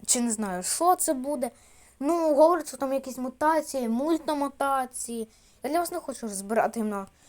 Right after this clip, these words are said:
підпис до цього, бо плюс-мінус все буде безкорисно. Ну, думаю, він аб'юз почнеться десь за час або після, після обновлення тридцять сорок, тридцять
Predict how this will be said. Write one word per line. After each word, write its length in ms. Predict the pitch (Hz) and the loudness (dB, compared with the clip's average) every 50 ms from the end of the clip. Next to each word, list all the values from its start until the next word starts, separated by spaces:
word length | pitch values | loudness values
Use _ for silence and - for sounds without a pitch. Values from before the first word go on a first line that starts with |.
| _ _ _ | _ _ _
підпис 400 | 240 220 - - 214 220 202 - | -8 -8 -6 -4 -4 -4 -2 -2
до 100 | 214 220 | -4 -2
цього, 600 | 220 - - 339 359 370 339 294 233 240 220 214 - - - - - - - _ _ - | 0 0 2 4 6 6 6 4 2 0 -4 -6 -8 -14 -20 -20 -20 -20 -20 _ _ 2
бо 160 | 233 285 269 | 4 4 4
плюс-мінус 480 | 277 - 302 302 302 - 359 339 320 - | 4 0 -2 -2 -2 -2 -2 0 0 2
все 140 | - 294 | 2 0
буде 240 | 254 262 240 240 247 | 0 0 -2 -2 -2
безкорисно. 800 | 220 202 214 - - - 202 180 170 175 - - - - 208 233 - _ _ _ _ | -2 -2 -4 -4 -4 -4 -6 -6 -6 -10 -14 -16 -16 -18 -20 -20 -20 _ _ _ _
Ну, 80 | - 392 | 4 6
думаю, 360 | 508 508 480 427 330 330 381 | 6 8 8 6 2 2 0
він 60 | 359 | 0
аб'юз 260 | 339 294 262 302 339 339 | 0 -2 0 -2 -4 -4
почнеться 560 | - - 302 - - 311 294 302 - 269 247 | -2 -4 -4 -4 -4 -4 -6 -4 -4 -4 -4
десь 180 | 226 240 233 | -4 -4 -4
за 100 | 208 208 | -4 -6
час 400 | 202 - - - 262 240 233 - | -8 -6 -4 -2 -2 -2 -2 -4
або 140 | 196 196 196 | -4 -4 -6
після, 340 | - - 202 196 - 190 190 - _ _ _ - _ _ | -4 -4 -4 -2 -2 -4 -4 -6 _ _ _ -20 _ _
після 280 | - 214 196 - - 196 | -2 -2 0 2 0 0
обновлення 640 | 190 202 214 247 269 269 247 233 233 226 214 214 | 0 0 0 2 2 2 2 2 0 0 -2 -4
тридцять 360 | 202 - 208 214 214 - - | -4 -4 -6 -8 -8 -8 -14
сорок, 420 | - - 185 185 185 190 185 - - _ - - - _ | -6 0 0 2 2 0 -2 -6 -12 _ -20 -20 -20 _
тридцять 540 | - 254 254 - - - - - - - | 0 0 0 0 0 -2 -2 -4 -4 -8